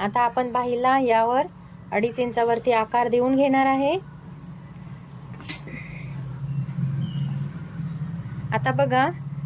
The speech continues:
इथून आपल्याला इथपर्यंत बाहीचा व्यवस्थित शेप देऊन घ्यायचा आहे. तर बघा, इथे दीड इंचापर्यंत सरळच ठेवायचं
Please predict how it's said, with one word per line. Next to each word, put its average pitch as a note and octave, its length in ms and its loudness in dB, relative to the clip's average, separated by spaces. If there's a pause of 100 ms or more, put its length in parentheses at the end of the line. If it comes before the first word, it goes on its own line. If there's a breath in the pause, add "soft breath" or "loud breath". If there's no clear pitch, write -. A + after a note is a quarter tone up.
(240)
इथून C4 340 2
आपल्याला B3 460 4
इथपर्यंत A#3+ 600 0 (140)
बाहीचा C4 420 2
व्यवस्थित B3 500 0
शेप A#3 280 0
देऊन A#3 320 4
घ्यायचा C4+ 340 4
आहे. C#4 300 4 (460 loud breath)
तर B3 100 4
बघा, C#4 300 4
इथे C#4 260 4
दीड B3 180 2
इंचापर्यंत C4 640 2
सरळच C4 520 2
ठेवायचं D4 480 4